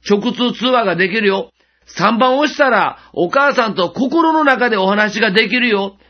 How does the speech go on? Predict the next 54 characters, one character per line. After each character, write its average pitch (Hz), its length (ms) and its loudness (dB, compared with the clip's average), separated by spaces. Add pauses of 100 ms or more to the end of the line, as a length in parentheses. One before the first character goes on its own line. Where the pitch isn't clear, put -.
(340)
そ 170 260 0
う 202 60 4
い 226 40 0
う 214 80 0
ふ 233 100 0
う 233 40 0
に 220 80 0
言 208 80 -2
っ - 40 -16
て 151 80 0
渡 214 360 0
し 220 80 -14
て 247 120 4
あ 247 100 2
げ 247 80 2
よ 247 120 4
う 196 60 -2
と 147 80 -2
思 123 140 -6
っ - 40 -12
た 107 100 -10
っ - 40 -12
て 90 80 -18
ん 87 60 -14
で 82 40 -20
す 101 80 -14
ね。 87 260 -12 (580)
三 139 280 -4
ヶ 196 120 2
月 196 280 -2
ほ 123 120 -6
ど 107 120 -6
経 87 140 -16
っ 95 100 -18
て、 - 400 -16
い 185 120 0
よ 254 180 2
い 180 40 0
よ 117 280 -4
明 254 160 2
日 160 300 -4
入 233 320 2
院 233 100 -2
と 165 100 0
な 113 120 -2
っ - 100 -14
た 85 140 -14
そ 214 180 -2
の 226 200 0 (340)
前 233 460 4
の 240 180 4
日 190 80 -2
の 139 120 -2
朝、 87 300 -12